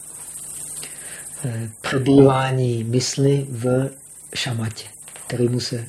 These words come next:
říká jak? Čita stity. Hm? Stupně přebývání mysli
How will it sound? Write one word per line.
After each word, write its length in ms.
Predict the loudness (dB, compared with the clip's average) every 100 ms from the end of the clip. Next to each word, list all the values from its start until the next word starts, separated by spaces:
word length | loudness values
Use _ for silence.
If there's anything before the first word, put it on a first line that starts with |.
| -4
říká 340 | -4 -2 -2 0
jak? 380 | 0 -2 -4 -12 -20 -20 -20 -18 -16 -16 -14 -14 -12 -6
Čita 400 | -4 -4 -4 -6
stity. 520 | -4 -4 -4 -4 -12 -6 -2
Hm? 180 | -2 -4 -20 -20 -18 -18 -18 -16 -16 -10
Stupně 500 | -4 -2 0 2 2
přebývání 1000 | 0 0 6 8 8 6 4 2 2 0 -2
mysli 540 | -2 0 -2 0 0